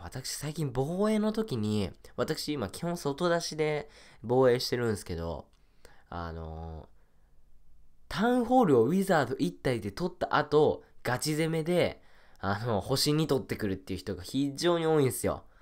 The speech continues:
それでマイナス十とか、普通に持ってかれるんですね。ど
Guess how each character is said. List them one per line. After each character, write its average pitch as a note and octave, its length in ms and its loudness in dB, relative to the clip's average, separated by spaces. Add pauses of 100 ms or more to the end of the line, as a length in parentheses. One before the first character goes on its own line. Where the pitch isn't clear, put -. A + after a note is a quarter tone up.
(120)
そ F3+ 160 -2
れ F#3 100 4
で F3+ 80 2
マ D#3+ 160 8
イ D#3+ 60 4
ナ D#3 100 4
ス C#3+ 160 -2
十 B2 240 2
と G#2 100 -2
か、 E2 320 -4
普 - 120 -16
通 E3+ 220 4
に D#3+ 120 2
持 C#3+ 100 4
っ C#3 60 -2
て - 100 -6
か C3 80 0
れ B2+ 120 2
る A2+ 80 0
ん G2 40 -2
で - 60 -8
す - 100 -16
ね。 - 220 -12 (1300)
ど - 100 -10